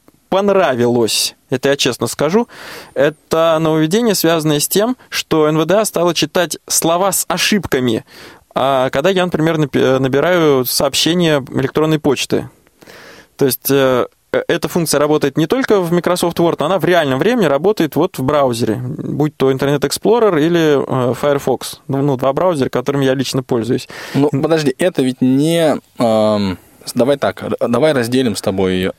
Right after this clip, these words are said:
Speaker 2: эм, указание на ошибку, да, то есть проверка правописания, и чтение этой вот, э, разметки дополнительной. То есть ведь Н В Д А сам,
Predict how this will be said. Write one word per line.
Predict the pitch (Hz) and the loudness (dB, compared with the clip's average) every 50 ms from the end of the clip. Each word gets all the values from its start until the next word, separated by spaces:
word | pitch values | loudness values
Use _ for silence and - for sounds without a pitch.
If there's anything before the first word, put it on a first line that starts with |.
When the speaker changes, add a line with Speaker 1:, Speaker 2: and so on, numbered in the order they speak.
| - | -2
Speaker 2:
эм, | 107 107 101 101 101 101 98 101 101 98 95 95 95 - - - - | 0 0 2 2 2 2 2 2 2 2 2 0 -2 -6 -8 -6 -4
указание | - 135 - - 143 135 127 139 139 127 110 101 98 95 92 | -2 -2 0 0 0 0 2 2 0 2 0 0 0 0 0
на | 92 104 104 95 95 | 0 0 0 0 0
ошибку, | 95 - - 107 95 - - - - 139 180 185 _ - | -2 -4 -4 -6 -6 -8 -6 -4 -2 -2 -2 -2 _ -2
да, | 110 117 | -2 -2
то | - - | 0 -2
есть | 98 - | -4 -2
проверка | - 117 113 110 113 104 - - | -2 -2 -2 -2 -2 -4 -6 -6
правописания, | - 113 107 104 - 104 - - 104 101 101 101 101 - - - - - - - - - - | -4 -2 -2 -2 -4 -4 -4 -2 -2 0 -2 -2 -4 -6 -8 -12 -12 -12 -12 -12 -14 -6 -2
и | 156 160 175 - - | -2 0 0 0 -2
чтение | - - - - - 147 165 185 190 185 175 165 143 127 131 135 123 104 90 87 - _ _ _ _ | -4 -4 -4 -2 0 0 2 2 2 2 2 0 2 2 2 2 2 0 -2 -4 -10 _ _ _ _
этой | - 127 - - 147 127 | -2 -2 -2 0 -2 -2
вот, | 107 110 117 127 - - - - - _ - | 0 0 0 0 -2 -4 -10 -16 -16 _ -6
э, | - 101 101 98 | -2 -2 0 0
разметки | 104 123 120 120 123 123 113 98 - - 95 | 0 0 0 2 2 2 0 0 -2 -6 -6
дополнительной. | 92 95 - 98 101 98 95 92 - - - 123 - _ _ _ _ _ _ _ _ _ _ _ _ _ _ _ | -6 -4 -2 0 0 0 -2 -6 -8 -12 -16 -16 -18 _ _ _ _ _ _ _ _ _ _ _ _ _ _ _
То | - | -2
есть | 117 107 - | -2 -2 -2
ведь | 123 120 113 113 - - - 113 98 - - | -2 -2 -2 -2 -4 -4 -4 -4 -4 -4 -2
Н | 127 131 139 | -2 0 2
В | 127 123 120 | 2 2 2
Д | 117 139 | 2 2
А | 160 196 233 226 | 2 2 0 0
сам, | - - - 143 120 98 92 82 | -2 -2 0 0 0 0 -2 -4